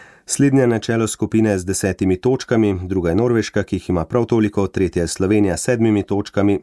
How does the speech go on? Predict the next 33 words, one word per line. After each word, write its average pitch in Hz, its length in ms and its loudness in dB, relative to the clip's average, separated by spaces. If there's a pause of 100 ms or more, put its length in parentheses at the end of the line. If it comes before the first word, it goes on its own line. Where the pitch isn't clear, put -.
na 123 100 -2
dnu 117 180 0
lestvice 92 520 -2
pa 82 140 -4
je 82 60 -2
Kazahstan 107 640 -2
s - 100 -6
točko. - 440 -6 (880)
V 117 180 4
elitni 120 340 0
skupini 113 400 2
Lige 104 240 2
narodov 131 500 0
pa 90 140 -4
je 87 60 -2
Italija 90 400 -2
z 90 80 -4
ena 95 180 -2
proti 95 240 -4
nič 98 200 -2
ugnala 90 340 -2
Belgijo, 113 500 0
Francija 87 520 -4
je 87 120 -2
remizirala 92 580 0
z 87 80 -8
Izraelom, 107 540 0
izid 80 260 -6
je 85 60 -2
bil 85 120 -2
nič 113 220 -2
proti 113 300 0
nič, 110 220 0